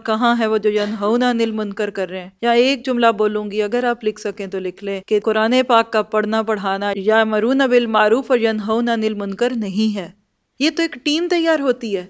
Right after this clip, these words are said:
हम कुरान पाक के पढ़ने पढ़ाने को देखकर ये सोचते हैं, लगता है माशाल्लाह बहुत दीन का काम हो रहा है। नहीं, मैं अपनी बात करूंगी, मैं यहाँ आप लोगों के सामने बैठी हूँ, अल्हम्दुलिल्लाह मेरे पास सामने कसीर तादाद आप लोगों की मौजूद है।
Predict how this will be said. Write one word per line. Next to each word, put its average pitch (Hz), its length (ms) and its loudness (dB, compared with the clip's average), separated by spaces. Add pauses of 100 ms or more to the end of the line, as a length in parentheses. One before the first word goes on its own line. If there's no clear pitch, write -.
हम 339 220 2
कुरान 254 400 2
पाक 247 300 0
के 262 100 -2
पढ़ने 269 400 -4
पढ़ाने 226 520 -4
को 247 220 -4
देखकर 214 380 0
ये 226 120 -4
सोचते 208 380 -8
हैं, 226 60 -4
लगता 214 240 -6
है 220 80 -4
माशाल्लाह 208 500 -4
बहुत 214 440 -2
दीन 220 200 -4
का 214 160 -2
काम 185 220 -6
हो 175 120 -8
रहा 170 120 -8
है। - 160 -20 (200)
नहीं, 202 460 -6
मैं 311 80 2
अपनी 359 200 -4
बात 247 220 4
करूंगी, 220 340 -2
मैं 269 120 0
यहाँ 254 280 2
आप 240 160 0
लोगों 214 200 -2
के 208 100 -10
सामने 202 300 -8
बैठी 180 280 -10
हूँ, 240 100 -12
अल्हम्दुलिल्लाह 214 540 -2
मेरे 208 240 -2
पास 214 260 -4
सामने 208 360 -4
कसीर 311 320 -2
तादाद 220 380 -2
आप 196 200 -6
लोगों 190 180 -6
की 190 140 -12
मौजूद 185 420 -6
है। 220 80 -8